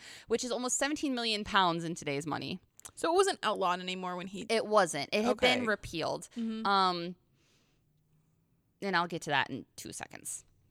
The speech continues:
Speaker 1: Um, the version of the kilt that Scott created was a long way from the original form of Highland dress. Um, the original form was far less decorative, much more practical. Prior to seventeen forty-six, the kilt was mostly a rough and substantial swath of material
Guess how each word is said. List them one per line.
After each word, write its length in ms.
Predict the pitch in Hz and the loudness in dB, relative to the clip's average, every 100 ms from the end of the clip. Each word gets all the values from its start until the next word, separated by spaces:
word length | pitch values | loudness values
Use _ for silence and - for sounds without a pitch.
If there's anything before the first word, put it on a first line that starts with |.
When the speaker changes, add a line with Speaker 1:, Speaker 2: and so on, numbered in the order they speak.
| _ - | _ 2
Speaker 1:
Um, 240 | 190 196 | 2 2
the 80 | 208 | 2
version 260 | 233 294 311 | 2 2 0
of 80 | |
the 60 | 269 | -4
kilt 280 | - 226 - | -2 -2 -2
that 140 | 226 | -6
Scott 260 | - 190 180 | -2 0 0
created 540 | - 196 170 165 165 170 | -4 -4 -2 0 0 0
was 100 | 170 | -4
a 40 | |
long 260 | 165 175 190 | 0 0 0
way 120 | 226 | -4
from 160 | 226 | -4
the 120 | 208 180 | -6 -4
original 380 | 160 175 185 185 | -4 -4 -4 -4
form 320 | - 170 165 | -2 0 -2
of 80 | - | -2
Highland 360 | 151 151 151 | -2 -2 -4
dress. 420 | 151 143 - - - - - - | 0 0 0 -2 -12 -18 -20 -8
Um, 440 | - 175 175 170 165 - _ _ - | 2 4 4 0 -6 -10 _ _ -12
the 200 | 220 202 | -4 -4
original 480 | 190 240 247 262 240 | 0 0 2 -2 -2
form 480 | 208 208 196 190 | -2 -2 -2 -4
was 180 | 185 180 | -2 -4
far 380 | - - 214 240 | -4 0 4 4
less 180 | 240 - | 2 0
decorative, 680 | 190 180 180 175 170 170 - _ | -2 0 0 2 2 0 -4 _
much 260 | - 180 - | -2 -2 -2
more 100 | 226 | -4
practical. 680 | - 175 170 - 170 165 - - | 0 0 0 -4 -2 -2 -2 -2
Prior 260 | 208 220 | 0 0
to 80 | 240 | 0
seventeen 340 | 247 220 226 214 | -4 -4 -6 -4
forty-six, 400 | 208 214 190 185 | -4 -4 -6 -6
the 100 | 180 | -10
kilt 260 | - 190 | -6 -4
was 140 | 185 180 | -4 -6
mostly 360 | 165 170 190 165 - | -6 -6 -6 -8 -2
a 120 | 170 160 | -4 0
rough 300 | 175 185 - | 0 -2 -6
and 140 | - 165 | -12 -12
substantial 480 | 165 - 170 - | -14 -10 -8 -8
swath 460 | 170 - 175 175 180 | -12 -6 -2 -2 -2
of 60 | 160 | -8
material 600 | 165 - 160 156 151 | -10 -6 -4 -2 -4